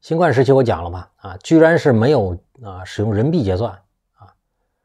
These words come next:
就我们还是要坚持给美元增信啊，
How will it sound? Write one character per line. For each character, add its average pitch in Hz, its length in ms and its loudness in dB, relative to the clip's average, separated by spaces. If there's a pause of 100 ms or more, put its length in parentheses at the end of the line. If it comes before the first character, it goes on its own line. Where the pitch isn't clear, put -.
(1000)
就 240 120 -2
我 113 180 2
们 98 100 -2
还 101 320 2
是 233 120 2
要 185 120 6
坚 139 220 2
持 117 80 2
给 127 160 2
美 120 160 -2
元 92 240 -8
增 98 180 -4
信 92 200 -10 (220)
啊， 98 140 -20